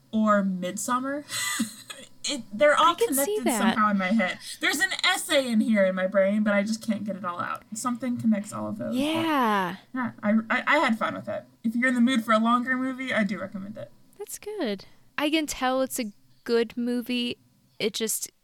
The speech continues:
Speaker 2: had kind of a slow start, so I didn't stick with it. But I,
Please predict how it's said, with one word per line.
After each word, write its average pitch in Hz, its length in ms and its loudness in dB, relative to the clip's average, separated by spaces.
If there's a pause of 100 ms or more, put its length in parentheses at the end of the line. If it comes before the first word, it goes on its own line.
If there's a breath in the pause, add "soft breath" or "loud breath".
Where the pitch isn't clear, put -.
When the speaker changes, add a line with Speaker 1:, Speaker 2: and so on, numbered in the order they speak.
(480 soft breath)
Speaker 2:
had 247 200 -6
kind 240 240 -2
of 214 80 -4
a 220 80 -4
slow 185 320 -4
start, - 560 -8
so - 220 -4
I 202 80 -4
didn't 196 320 -6
stick - 340 -6
with - 240 -10
it. - 260 -8
But 214 240 -2
I, 208 220 -2